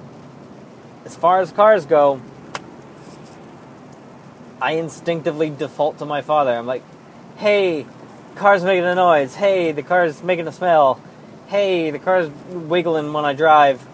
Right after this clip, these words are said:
And I trust that he will know what to do to solve it. If it's not him literally fixing it, it's him knowing who to take it to. I don't know how to look up a mechanic.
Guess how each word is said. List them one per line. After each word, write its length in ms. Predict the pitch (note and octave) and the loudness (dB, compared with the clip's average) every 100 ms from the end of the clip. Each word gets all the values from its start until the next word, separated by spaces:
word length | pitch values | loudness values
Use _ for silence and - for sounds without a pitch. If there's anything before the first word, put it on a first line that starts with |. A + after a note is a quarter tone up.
| - - - - | -20 -20 -20 -16
And 360 | D3+ C#3 C#3 C3+ | -8 -6 -4 -2
I 260 | B2+ C#3 C3 - | 0 -2 -6 -14
trust 640 | - C#3+ C#3 D3+ - D3+ | -4 2 2 0 -8 -6
that 160 | D3+ | -4
he 260 | C3 C#3 D3+ | -4 -8 -6
will 200 | D3+ D#3+ | -2 -2
know 200 | D3+ D3+ | 0 0
what 220 | D#3 D3+ | 0 -4
to 80 | D#3+ | -6
do 160 | D#3 D#3 | -6 -8
to 80 | |
solve 320 | D3+ G3+ G#3 D3+ | -4 0 0 -2
it. 180 | B2 | -6
If 180 | B2+ B2 | -6 -8
it's 220 | B2+ - | -10 -10
not 260 | C3+ C3 C3 | -6 -6 -6
him 540 | C3 C#3 C3+ C3+ B2 - - - - - - - - | -10 -10 -10 -14 -16 -20 -20 -20 -20 -20 -20 -20 -16
literally 580 | C#3+ F3 F3 F3 D3 D3 | -4 -4 -2 -2 -2 -4
fixing 400 | - D#3+ - D3+ | -6 -10 -10 -10
it, 160 | D#3 C#3 | -8 -10
it's 180 | C3 D#3 | -12 -12
him 200 | D3 C#3 | -10 -6
knowing 400 | C#3 C#3 C#3 C3 - - - - | -4 -4 -8 -16 -20 -20 -20 -10
who 220 | F3 E3 | -4 -2
to 100 | E3 | -4
take 280 | D3+ G3 F3+ | -6 -6 -8
it 140 | - | -14
to. 220 | C3+ A#2+ G2+ - - - | -8 -8 -8 -14 -18 -6
I 140 | D3 | -2
don't 320 | G#3 A3 G3 | 0 -2 -2
know 460 | D#3 C#3+ C3+ B2+ A#2+ - - - - - - - - - - | 0 2 2 -2 -8 -16 -20 -20 -20 -20 -20 -20 -20 -20 -16
how 340 | - C#3+ C#3+ | -6 0 0
to 100 | C#3+ | 0
look 240 | C#3 C#3 C3+ | -4 -4 -6
up 100 | B2+ | -8
a 80 | |
mechanic. 580 | A#2+ A#2 - A2+ A#2 C#3 | -10 -12 -12 -12 -10 -12